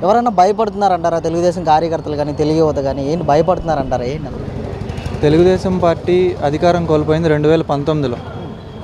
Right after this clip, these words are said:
Speaker 2: రెండు వేల ఇరవైలో, రెండు వేల ఇరవై ఒకటిలో, రెండు వేల ఇరవై రెండులోనే ఎవడూ భయపడలేదు. ఆ రోజే రోడ్ల మీదకి వచ్చాం. ఆ రోజు నుంచి ధర్నాలు చేస్తున్నాం, ఆ రోజు నుంచి ప్రొటెస్ట్ చేస్తున్నాం. అమరావతి రాజధాని ఎప్పుడైతే తీసేశాడో, ఆ రోజు నుంచి కూడా ఈ,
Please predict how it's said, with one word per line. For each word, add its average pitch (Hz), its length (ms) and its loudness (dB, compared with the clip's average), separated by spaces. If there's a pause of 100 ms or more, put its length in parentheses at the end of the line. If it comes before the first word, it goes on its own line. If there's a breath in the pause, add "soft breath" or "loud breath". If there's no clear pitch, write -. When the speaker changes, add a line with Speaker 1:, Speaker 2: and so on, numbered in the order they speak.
(120)
Speaker 2:
రెండు 151 220 2
వేల 180 200 4
ఇరవైలో, 160 600 2
రెండు 151 220 2
వేల 156 200 4
ఇరవై 151 260 2
ఒకటిలో, 151 380 0
రెండు 147 220 0
వేల 151 200 2
ఇరవై 147 260 2
రెండులోనే 143 540 0
ఎవడూ 147 260 2
భయపడలేదు. 143 540 0 (680)
ఆ 139 120 4
రోజే 160 300 2
రోడ్ల 165 300 0
మీదకి 156 260 -2
వచ్చాం. 131 280 -4 (520)
ఆ 143 140 4
రోజు 160 240 2
నుంచి 165 320 -2
ధర్నాలు 156 460 0
చేస్తున్నాం, 151 720 -2
ఆ 143 140 4
రోజు 156 220 0
నుంచి 156 260 -4
ప్రొటెస్ట్ 156 420 -2
చేస్తున్నాం. 151 480 -2 (320 loud breath)
అమరావతి 160 680 2
రాజధాని 156 460 0
ఎప్పుడైతే 156 340 -2
తీసేశాడో, 151 520 0
ఆ 151 160 4
రోజు 151 200 0
నుంచి 156 280 -4
కూడా 151 320 0 (480 loud breath)
ఈ, 165 60 4